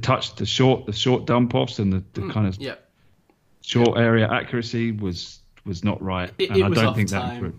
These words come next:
Speaker 1: Yeah,
Speaker 2: Yeah.
Speaker 1: yeah.
Speaker 2: Yeah, a-, and you hope that's just early rust, you know. Um,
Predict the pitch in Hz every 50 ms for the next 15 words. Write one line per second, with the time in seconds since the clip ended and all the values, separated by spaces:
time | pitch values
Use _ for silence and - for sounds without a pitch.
0 | - _ _ 104 101 95 85 80 113 117 - _ _ _ _ _ _ 95 87 82
1 | - - _ _ _ _ _ _ _ - 123 117 107 - - - 127 - 151 175
2 | 185 185 170 175 170 - 143 120 104 - - 120 - - - 127 120 117 117 117
3 | 117 117 - _ 143 120 120 120 127 117 - - - - - - _ _ _ _
4 | _ _ - 117 117 110 107 - _ _ _ _ _ _ - 127 123 120 120 120
5 | 117 117 110 113